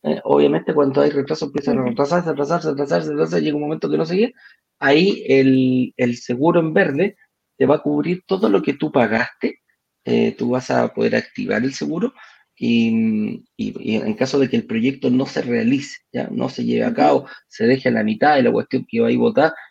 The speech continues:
Speaker 1: y no avance, yo puedo pedir la devolución a través de una, de una póliza de garantía, ¿ya?
Speaker 2: Ujú.
Speaker 1: Esa es la,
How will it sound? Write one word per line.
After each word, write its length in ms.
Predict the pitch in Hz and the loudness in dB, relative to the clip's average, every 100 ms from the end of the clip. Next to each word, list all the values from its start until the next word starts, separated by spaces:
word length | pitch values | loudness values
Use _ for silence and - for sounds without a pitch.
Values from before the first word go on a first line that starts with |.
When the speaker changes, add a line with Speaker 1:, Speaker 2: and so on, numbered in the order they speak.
| _ - | _ -4
Speaker 1:
y 100 | 113 | 2
no 140 | 120 | 4
avance, 480 | 127 147 175 220 226 - _ _ | 4 2 0 -4 -4 -12 _ _
yo 200 | 131 127 | -2 -2
puedo 280 | 127 143 151 | 4 4 4
pedir 240 | 139 131 135 | 4 2 2
la 100 | 131 | 2
devolución 500 | 127 120 113 - 131 | 2 0 -2 -4 -4
a 60 | 123 | -2
través 280 | 107 120 | -2 -2
de 60 | 123 | -2
una, 260 | 117 113 - 110 | -2 -2 -6 -6
de 100 | 110 | -2
una 160 | 110 | -2
póliza 360 | 104 117 117 113 | 0 0 0 -2
de 100 | 107 | -4
garantía, 600 | 98 98 92 - 104 - _ _ _ | -6 -10 -14 -10 -10 -10 _ _ _
¿ya? 260 | 107 135 - | -4 -4 -6
Speaker 2:
Ujú. 240 | 226 220 247 | -10 -8 -8
Speaker 1:
Esa 200 | 311 - | -6 0
es 160 | 131 - | -2 0
la, 460 | 123 120 117 113 | 2 4 4 2